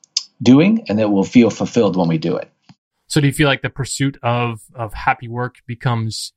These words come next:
Speaker 2: even more important as we switch these roles and switch these jobs, or does it become like it's just gonna become standard and it, it'll just always be there?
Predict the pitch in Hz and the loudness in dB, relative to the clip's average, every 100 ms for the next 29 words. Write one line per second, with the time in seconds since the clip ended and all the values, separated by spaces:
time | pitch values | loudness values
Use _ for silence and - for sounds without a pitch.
0 | _ 131 117 107 113 143 143 170 170 165 | _ -2 0 0 0 0 0 0 -2 -4
1 | 139 127 131 - - 139 - - - - | -6 -4 -6 -6 -4 -4 -4 -10 -12 -16
2 | _ _ 139 131 135 139 135 131 123 139 | _ _ -8 -4 -2 0 -2 -4 -6 -8
3 | 123 147 127 131 131 165 - 107 107 110 | -6 -6 -4 -2 -2 -2 -6 -6 -8 -12
4 | - 120 113 107 107 110 - 107 113 104 | -8 -4 -4 -4 -6 -10 -10 -6 -2 -2
5 | 104 107 107 104 - 117 101 98 98 104 | -2 -2 -2 -4 -2 -2 -2 -8 -12 -14
6 | _ - 110 107 113 104 101 113 107 98 | _ -8 -6 -6 -4 -4 -4 -6 -6 -10